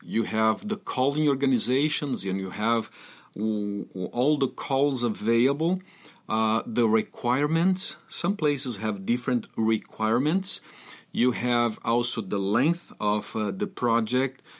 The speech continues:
You have, uh, the information where you stay, uh, about your food, if you are going to eat in the cafeteria, if you, we need to provide your own meals. You will have an idea about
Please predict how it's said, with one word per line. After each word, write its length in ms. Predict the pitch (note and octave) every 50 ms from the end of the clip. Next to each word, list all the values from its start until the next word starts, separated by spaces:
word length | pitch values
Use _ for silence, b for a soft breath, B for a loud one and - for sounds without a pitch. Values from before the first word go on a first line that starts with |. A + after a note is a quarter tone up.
| B B B
You 140 | B2+ A#2+ G#2+
have, 560 | G2+ A#2+ A#2 A2+ A2+ A2+ G#2+ G2 - - - B B B B B B _
uh, 280 | - G#2+ G#2+ G#2 G#2 G2+
the 160 | G2+ A2 - - D3
information 880 | C3+ C3 - - C3 A#2 A#2 A#2+ B2 C#3 C3 - - - B2+ B2 A#2
where 240 | G#2 A2 A2+ A#2 A#2
you 320 | A#2 A2 A2 A2 G2 G2
stay, 680 | F2+ - - - - E3+ E3 D#3+ D#3+ D#3 D3+ D#3 D3 D3+ B B B B B B B B B
uh, 520 | - G#2 G#2 G#2 G#2+ G#2+ G#2+ G#2+ G#2+ G#2+ - -
about 340 | A2 A2+ A2+ A2+ A2 G#2+ -
your 140 | A2+ G2+ F#2+
food, 720 | - - - - E3 D#3+ E3 D#3+ D#3 D3+ D3 D3 A2+ - B B B B B -
if 220 | A2 A2 - -
you 80 | A2+ A2
are 60 | G#2
going 240 | G#2 G#2 A#2 A2+ A2 -
to 120 | - G#2+
eat 180 | A2 A2+ - A2
in 160 | G#2+ G#2 G2
the 240 | G#2 G2+ G2+ F#2 - _ _ _ _ _ _
cafeteria, 1040 | - C3 - - G#2+ G#2 - - D#3 D3+ D3 D3 D3 C#3+ C#3 C#3+ C#3+ C#3 C#3 C3+ B2
if 320 | - A2 A2 A2 G#2+ - -
you, 360 | A#2 A2 G#2+ G#2+ G#2+ G#2+ B B B B B B
we 120 | - A2
need 160 | A2 G#2+ G#2 G2+
to 80 | G2+ F2+
provide 580 | - - A2 G2 A#2+ C3+ C#3 C#3 C#3+ C#3+ C#3
your 180 | C3+ C3+ C3+ - -
own 240 | C3+ C3+ C3+ C3+
meals. 520 | C3 B2+ C3 B2+ B2+ B2+ B2 A#2+ - - B B B B B B B
You 160 | - A2 A#2
will 160 | A2+ A2+ G#2+ G2+
have 240 | F#2 A2 A2 G#2
an 120 | A2 G#2+ G#2
idea 420 | G#2 G2+ F#2+ G#2+ A2 A2 G#2+ - -
about 500 | A2+ G#2+ G2+ G#2+ G#2 G#2 G#2+ G#2 -